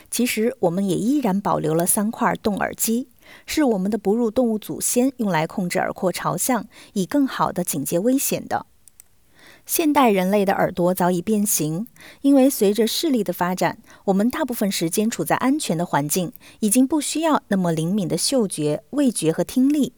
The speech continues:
这三块肌肉也就成了摆设。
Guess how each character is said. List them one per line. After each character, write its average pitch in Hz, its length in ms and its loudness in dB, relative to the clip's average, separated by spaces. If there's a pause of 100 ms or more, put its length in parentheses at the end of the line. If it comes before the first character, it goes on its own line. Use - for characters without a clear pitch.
(320)
这 311 140 2
三 294 180 2
块 277 140 2
肌 269 160 0
肉 277 240 2
也 165 100 -8
就 160 140 -2
成 - 160 -6
了 170 80 0
摆 175 240 -6
设。 - 340 -2